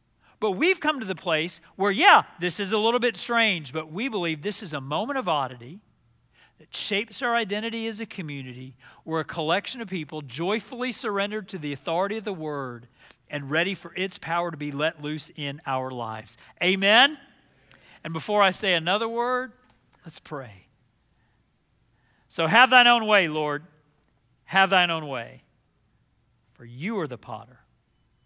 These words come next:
and I am the clay. In Jesus' name, amen.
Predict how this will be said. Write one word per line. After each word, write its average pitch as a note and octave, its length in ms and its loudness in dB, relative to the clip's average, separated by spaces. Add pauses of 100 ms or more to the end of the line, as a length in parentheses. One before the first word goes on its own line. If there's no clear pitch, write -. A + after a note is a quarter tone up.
(380)
and B2+ 120 -20 (100)
I C#3+ 160 -2
am A2+ 140 -10
the G2+ 80 -20
clay. A#2 400 -18 (1700)
In A2+ 220 -14
Jesus' C3+ 500 -10
name, F#2+ 300 -16 (1900)
amen. F#2+ 440 -14